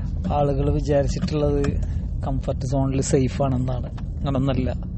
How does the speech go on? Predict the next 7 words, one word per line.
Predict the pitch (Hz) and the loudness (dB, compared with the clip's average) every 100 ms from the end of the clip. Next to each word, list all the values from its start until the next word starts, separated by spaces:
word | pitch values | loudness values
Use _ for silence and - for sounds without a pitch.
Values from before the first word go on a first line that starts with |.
| - - - - | -4 -4 -2 -2
കംഫർട്ട് | 127 - - 127 - | -2 -2 -2 -2 0
സോണിൽ | 139 143 147 | 2 2 0
ശരിക്ക് | 151 156 135 - 147 - 147 | 0 0 0 -2 -4 -2 -4
പെട്ട് | - - | -4 -4
കിടക്കാണ്. | 143 139 117 127 120 101 - - - - - - - | -2 -2 -2 -4 -4 -6 -12 -16 -16 -14 -12 -12 -8
പ്രത്യേകിച്ച് | - - 156 143 170 | -8 -2 -2 0 -2
ഗ്രോത്തോ | 151 156 147 151 - 170 156 | 0 2 4 2 0 -2 -2